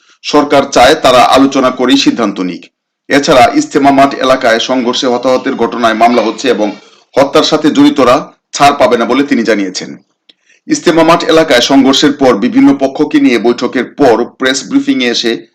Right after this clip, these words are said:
সাংবাদিকদের এক প্রশ্নের জবাবে তিনি এসব কথা বলেন। এর আগে ওই একই জায়গায় ব্রিফিংয়ে জুবায়েরপন্থী নেতা মাওলানা মামুনুল হক বলেছিলেন যে সা-, সাতপন্থীদের আজ আর ইস্তেমার কোনো সুযোগ নেই।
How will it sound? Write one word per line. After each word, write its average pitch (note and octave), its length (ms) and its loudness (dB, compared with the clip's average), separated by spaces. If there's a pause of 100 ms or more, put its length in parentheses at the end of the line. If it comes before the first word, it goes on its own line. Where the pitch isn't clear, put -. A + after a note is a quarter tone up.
(180)
সাংবাদিকদের A#2 520 0
এক G#2+ 140 -6
প্রশ্নের A2+ 260 -6
জবাবে A2+ 260 0
তিনি B2 180 -4
এসব F#2+ 200 -4
কথা F#2 200 -6
বলেন। F2+ 280 -10 (680)
এর D#3 180 2
আগে D3 340 2
ওই C#3+ 320 4
একই D3 340 -2
জায়গায় C#3 360 2
ব্রিফিংয়ে B2 500 0
জুবায়েরপন্থী B2+ 640 0
নেতা A#2+ 420 -4 (300)
মাওলানা C3 320 2
মামুনুল B2+ 420 2
হক C#3 200 -2
বলেছিলেন C3 480 0
যে G2+ 220 -4
সা-, - 260 -6 (420)
সাতপন্থীদের C#3 760 2
আজ A#2+ 240 2 (420)
আর A#2+ 280 2
ইস্তেমার B2+ 400 0
কোনো B2 180 -2
সুযোগ A#2 280 -6
নেই। F#2 220 -12